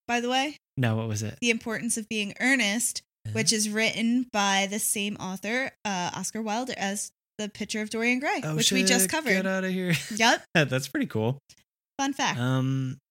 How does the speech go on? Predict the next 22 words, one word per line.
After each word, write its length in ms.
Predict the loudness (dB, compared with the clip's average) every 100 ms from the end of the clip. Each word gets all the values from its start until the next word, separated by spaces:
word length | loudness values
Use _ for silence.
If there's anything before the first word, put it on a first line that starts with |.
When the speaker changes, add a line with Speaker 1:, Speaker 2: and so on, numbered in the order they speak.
| _ -2
Speaker 2:
yeah, 180 | 0
so 320 | 2 4 4 4
she's 480 | 4 4 2 0 0
in 140 | 2
this 140 | 2
play 240 | 2 2 4
and 80 | 2
she's 180 | 2
doing 180 | 2 2
really 180 | 4 2
good, 300 | 4 4 4
but 160 | 2 0
she's 220 | 2 2
mad 260 | 2 2 0
'cause 160 | -2
Peter, 340 | 0 0 2 2
like, 200 | 0 -2
never 220 | -2 -2
comes 320 | -2 -2 0 -2
to 80 |
visit 300 | -2 -2 -2
her. 320 | -2 -2 -4